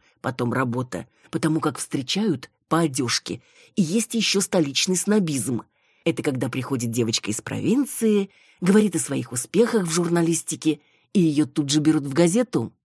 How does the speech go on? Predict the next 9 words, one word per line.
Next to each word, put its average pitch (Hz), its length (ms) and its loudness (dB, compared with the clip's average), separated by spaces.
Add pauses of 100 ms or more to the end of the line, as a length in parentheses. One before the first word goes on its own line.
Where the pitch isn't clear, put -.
(360)
Ага-ага, 190 580 -2 (420)
все 247 240 2
дружно 196 360 2
верят 262 460 4
и - 160 -6
кричат 190 600 0 (380)
«Ура!». 190 420 -2 (880)
Скорее 240 420 0
всего, 214 500 -2